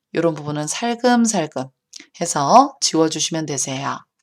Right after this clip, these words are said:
여기, 여기, 여기, 여기도, 여기도, 여기도, 여기도, 여기도, 여기도 이렇게 해서, 음, 됐다. 요 정도면 괜찮을 것 같아요.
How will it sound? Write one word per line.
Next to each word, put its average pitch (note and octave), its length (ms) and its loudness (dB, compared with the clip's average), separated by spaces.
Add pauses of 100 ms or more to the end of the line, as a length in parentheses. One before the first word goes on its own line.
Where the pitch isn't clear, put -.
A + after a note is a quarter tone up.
(800)
여기, A3+ 120 0
여기, G#3 180 2
여기, F#3 160 2
여기도, D#3+ 320 0
여기도, C#3+ 220 -6
여기도, B2+ 200 -8
여기도, - 300 -18
여기도, - 200 -20
여기도 - 200 -20
이렇게 A3 600 -4
해서, E3 580 2 (400)
음, A#3+ 500 2
됐다. - 420 -8 (500)
요 F3+ 100 4
정도면 A3+ 480 2
괜찮을 F3 460 -2
것 C#3 100 -12
같아요. C#3 380 -10